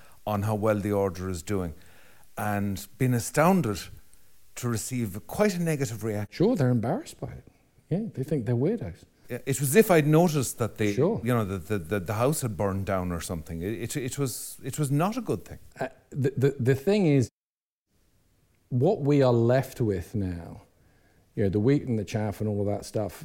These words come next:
Speaker 2: I mean, it's not nice to say, maybe, but, but the appeal of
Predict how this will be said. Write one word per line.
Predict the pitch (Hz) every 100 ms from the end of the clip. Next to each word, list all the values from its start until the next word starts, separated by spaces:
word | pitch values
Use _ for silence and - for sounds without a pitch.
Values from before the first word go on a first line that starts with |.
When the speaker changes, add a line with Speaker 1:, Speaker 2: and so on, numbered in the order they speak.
| -
Speaker 2:
I | 110
mean, | 110
it's | 98 123
not | -
nice | 101 87
to | -
say, | - 98 98
maybe, | 90 95 98
but, | 90 110 - -
but | 120 101 - _
the | 113 127 127
appeal | - - - 220 233 240 180 - -
of | 131 110 104 95